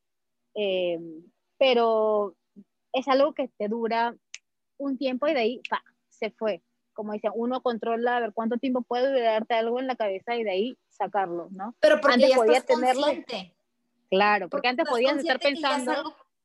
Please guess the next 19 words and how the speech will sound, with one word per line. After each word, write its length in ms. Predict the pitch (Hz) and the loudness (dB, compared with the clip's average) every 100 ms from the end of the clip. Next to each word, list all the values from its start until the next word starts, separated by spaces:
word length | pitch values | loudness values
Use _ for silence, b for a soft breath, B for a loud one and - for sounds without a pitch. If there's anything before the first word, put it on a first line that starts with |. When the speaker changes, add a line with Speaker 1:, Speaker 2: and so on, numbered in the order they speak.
| _ - | _ -8
Speaker 2:
que 100 | 277 | -4
no 200 | 254 262 | -2 -4
quieres 300 | 294 277 277 - | -2 -4 -4 -8
cosechar, 680 | 285 214 - 262 240 220 - | -8 -8 -4 0 2 0 -10
o 60 | |
sea, 300 | 214 226 - - _ _ _ | -4 -2 -2 -6 _ _ _
estás 220 | - 269 | -8 -6
consciente, 500 | 294 285 302 285 - 254 | -6 -8 -8 -6 -4 -2
eso 260 | 269 294 349 359 - 214 | -2 -2 -4 -4 -12 -14
ya 280 | 220 254 254 | -6 -2 -2
no 100 | 277 | -4
es 80 | |
parte 380 | - 269 269 277 | -4 -4 -2 -4
de 100 | 262 | -6
mí, 340 | 240 254 330 _ _ _ - | -4 -6 -8 _ _ _ -8
lo 220 | 226 214 | -6 -4
voy 140 | 214 | -4
a 80 | 226 | -2
desechar. 540 | 233 220 - 208 185 | -4 -8 -8 -6 -6